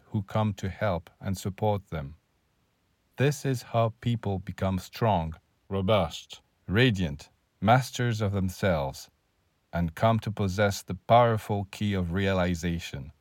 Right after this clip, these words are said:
Therefore, go in dread of doing anything that would repel these divine workers, for every mistake produces a nauseating stench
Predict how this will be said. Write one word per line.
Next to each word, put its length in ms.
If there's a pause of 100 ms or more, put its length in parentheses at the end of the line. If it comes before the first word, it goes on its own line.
(1300)
Therefore, 640 (500)
go 240
in 280
dread 360
of 240
doing 460
anything 720
that 220
would 240
repel 480
these 260
divine 460
workers, 680 (440)
for 420
every 360
mistake 760
produces 720
a 100
nauseating 920
stench 640